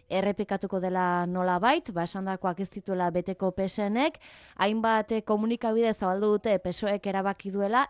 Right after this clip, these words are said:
ez aurkeztea zentsura moziorik upeneren gobernuari, baina Roberto Jiménez, P S Neko idazkari nagusiak esan duenez, ez dago ezer erabakita eta zuzendaritzak bihar erabaki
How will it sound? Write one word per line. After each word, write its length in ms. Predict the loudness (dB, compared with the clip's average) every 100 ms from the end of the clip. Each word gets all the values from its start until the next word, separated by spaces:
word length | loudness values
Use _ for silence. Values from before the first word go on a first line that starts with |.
| -2
ez 200 | -2 -2
aurkeztea 480 | -4 -4 -6 -6 -6
zentsura 600 | -6 -6 -4 -2 0 -2
moziorik 640 | -4 -6 -4 -2 -2 -4 -6
upeneren 480 | -6 -4 -4 -4 -4
gobernuari, 640 | -2 0 -2 -2 -2 0 -2 -6 -20 -20 -4
baina 300 | -2 2 4
Roberto 380 | 4 4 2 0
Jiménez, 460 | 0 2 0 -2
P 80 | -2
S 100 | -4
Neko 240 | -4 -2 -2
idazkari 440 | -2 -2 -6 -4
nagusiak 440 | -2 -4 -4 -6
esan 240 | -6 -6 -4
duenez, 380 | -2 0 0 -2 -20 _ -2
ez 180 | -2 0
dago 220 | -2 0
ezer 400 | 0 0 -2 -2 -2
erabakita 800 | -2 0 -2 -4 0 2 0 -2
eta 240 | -6 -6
zuzendaritzak 720 | -10 -10 -6 -4 -4 -2 -2
bihar 400 | -2 0 2 2 0 -12 -12
erabaki 680 | -4 -2 0 -2 -2 -2 -2